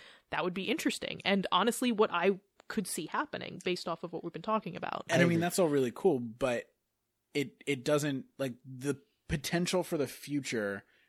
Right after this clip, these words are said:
Speaker 2: and the possible speculation and what could be interesting out of what comes doesn't ultimately change the fact that it's not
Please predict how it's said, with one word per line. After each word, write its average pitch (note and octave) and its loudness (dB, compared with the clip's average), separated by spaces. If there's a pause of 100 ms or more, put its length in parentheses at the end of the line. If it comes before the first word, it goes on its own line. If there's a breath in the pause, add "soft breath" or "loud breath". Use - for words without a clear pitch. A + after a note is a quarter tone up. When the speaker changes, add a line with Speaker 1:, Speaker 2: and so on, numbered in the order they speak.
(100)
Speaker 2:
and A#2+ -2
the A2 -4
possible B2 -4
speculation A2+ -4
and A2+ -4
what A2+ -6
could B2 -6
be G#2 -4
interesting G#2+ -6
out G2 -4
of G#2+ -8
what A2+ -6
comes A#2 -6
doesn't A2 -6 (580 soft breath)
ultimately B2 0
change A#2 -2
the G2+ -6
fact G2+ 0
that F#2+ -4 (540)
it's A#2 -4
not A2+ -2